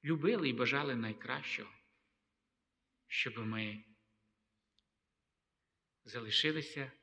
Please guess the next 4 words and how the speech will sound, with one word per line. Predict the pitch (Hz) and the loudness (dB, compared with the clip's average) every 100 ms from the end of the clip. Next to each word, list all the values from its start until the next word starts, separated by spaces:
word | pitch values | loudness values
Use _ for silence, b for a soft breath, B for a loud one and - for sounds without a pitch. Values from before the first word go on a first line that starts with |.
| _ _ - | _ _ -18
вірними | 107 107 104 107 104 104 - _ _ _ _ | -8 -6 -4 -6 -6 -10 -18 _ _ _ _
Богу. | - - _ _ _ _ _ _ _ _ _ _ _ _ _ _ _ _ _ _ _ _ _ _ | -20 -20 _ _ _ _ _ _ _ _ _ _ _ _ _ _ _ _ _ _ _ _ _ _
Шановні | - 113 113 180 | -4 0 0 0
друзі, | 165 139 123 139 | 0 -2 -2 -10